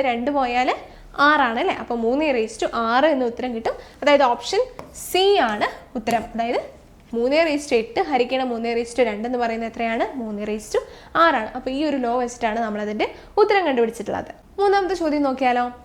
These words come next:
അറുപത്തിനാല് all raise to അഞ്ച് by ആറ് എത്രയാണ് എന്നാണ് ചോദിച്ചിട്ടുള്ളത്. ഓപ്ഷൻസ് നോക്കാം. ഓപ്ഷൻ എ പതിനാറ്, ഓപ്ഷൻ ബി മുപ്പത്തിരണ്ട്, ഓപ്ഷൻ സി അറുപത്തിനാല്, ഓപ്ഷൻ ഡി നൂറ്റി ഇരുപത്തിയെട്ട്.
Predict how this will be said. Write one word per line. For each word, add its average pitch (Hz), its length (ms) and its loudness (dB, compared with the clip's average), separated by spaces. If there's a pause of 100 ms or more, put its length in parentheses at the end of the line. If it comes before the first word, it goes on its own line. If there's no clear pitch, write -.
(420)
അറുപത്തിനാല് 349 640 2 (200)
all 415 160 4 (100)
raise 269 300 -2
to 294 40 -4 (200)
അഞ്ച് 285 360 0 (140)
by 370 100 4 (360)
ആറ് 285 260 2 (120)
എത്രയാണ് 247 580 -2
എന്നാണ് 220 320 -2
ചോദിച്ചിട്ടുള്ളത്. 220 500 -4 (100)
ഓപ്ഷൻസ് 285 380 -4
നോക്കാം. 254 320 -2
ഓപ്ഷൻ 254 280 -4 (220)
എ - 20 0 (500)
പതിനാറ്, 262 480 2 (220)
ഓപ്ഷൻ 277 260 -2 (100)
ബി 294 60 0 (100)
മുപ്പത്തിരണ്ട്, 233 760 -2 (160)
ഓപ്ഷൻ 254 280 -4 (100)
സി 277 100 -2 (120)
അറുപത്തിനാല്, 233 800 -2 (420)
ഓപ്ഷൻ 392 340 2
ഡി 285 60 -2 (240)
നൂറ്റി 311 300 0 (120)
ഇരുപത്തിയെട്ട്. 311 840 -4